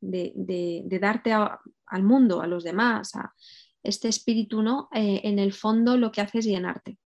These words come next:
llenarte, llenarte, ¿no? Y al final, para mí es eso, ¿no? Que tenemos lo que damos y cuando no damos estamos vacíos, ¿no?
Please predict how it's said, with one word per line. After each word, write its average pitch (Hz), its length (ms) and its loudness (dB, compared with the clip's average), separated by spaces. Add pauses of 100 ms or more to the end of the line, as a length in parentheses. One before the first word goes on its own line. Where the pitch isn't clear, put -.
(120)
llenarte, 175 540 -10
llenarte, - 460 -14
¿no? 214 120 -8
Y 233 80 -4
al 196 120 -2
final, 214 400 0 (580)
para 190 180 2
mí 208 140 2
es 220 140 0
eso, 208 240 -4
¿no? 220 160 -6
Que 185 260 -6
tenemos 185 320 -4
lo 214 140 -2
que 190 100 -4
damos 185 380 -4
y 190 80 -6
cuando 185 300 -2
no 208 120 0
damos 233 280 2
estamos 202 380 -2
vacíos, 175 560 -8
¿no? 220 140 -8